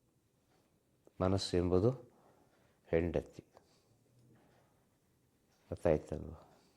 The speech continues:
ಆತ್ಮ ಎಂಬುದು ಗಂಡ.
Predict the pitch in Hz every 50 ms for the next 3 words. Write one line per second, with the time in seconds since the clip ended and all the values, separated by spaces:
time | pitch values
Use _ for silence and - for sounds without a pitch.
0 | _ _ _ _ _ _ _ _ _ _ _ _ _ _ _ _ _ _ _ _
1 | _ _ _ _ _ _ _ _ _ _ _ _ _ _ _ _ _ - - -
2 | 87 98 - - - 107 104 95 90 87 85 87 90 104 131 139 - - - _
3 | _ _ _ _ _ _ _ _ _ _ _ _ _ _ _ _ _ _ _ _
4 | _ _ _ _ _ _ _ _ _ _ _ _ _ _ _ _ _ _ _ _
5 | _ _ _ _ _ _ _ _ _ - _ - 104 107 - _ _ _ _ -
6 | - 92 90 90 87 82 80